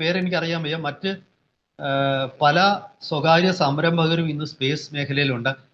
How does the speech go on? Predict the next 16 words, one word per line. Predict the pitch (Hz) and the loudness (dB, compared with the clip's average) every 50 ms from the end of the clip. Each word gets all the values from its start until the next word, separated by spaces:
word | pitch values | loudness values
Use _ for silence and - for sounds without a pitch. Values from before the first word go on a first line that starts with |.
| _ _ _ 165 | _ _ _ -6
ഈ | |
ചെറിയ | 160 165 - 175 170 170 185 208 240 262 | -6 -2 2 2 4 4 4 2 2 2
ഉപഗ്രഹങ്ങളുടെ | 233 180 170 185 165 190 190 190 190 185 180 180 | 2 0 -2 -2 -2 -2 -2 -2 -2 -2 -2 -2
വിക്ഷേപം | 165 139 131 135 - 165 170 165 160 131 104 101 - _ _ _ _ _ _ _ _ 131 | -2 -4 -6 -6 -4 -2 -2 -2 -2 -4 -8 -10 -14 _ _ _ _ _ _ _ _ -6
ഐ | 135 143 | -4 -2
എസ് | 170 170 180 190 | -2 0 2 2
ആർ | 180 185 | 4 4
ഒ | 180 | 2
പൂർണ്ണമായിട്ട് | - 151 147 151 156 165 170 165 165 151 | 0 -2 -4 -2 0 0 0 0 0 0
അവർക്ക് | 139 139 135 - | -2 -2 -2 -4
കൊടുത്തിരിക്കുകയാണ്. | 151 135 123 - 123 123 120 131 120 113 113 107 - _ _ _ _ - | -6 -6 -6 -6 -6 -4 -4 -2 -2 -2 -4 -6 -10 _ _ _ _ -6
അതുപോലെ | 123 139 160 165 170 | -2 0 0 2 2
തന്നെ | 170 175 175 | 2 2 2
എച്ച് | 151 131 - - - 180 | 0 0 -2 -2 0 2
എ | 180 185 190 | 2 2 2
എല്ലിനും, | 190 185 190 190 196 196 - | 2 0 -2 -2 -4 -4 -6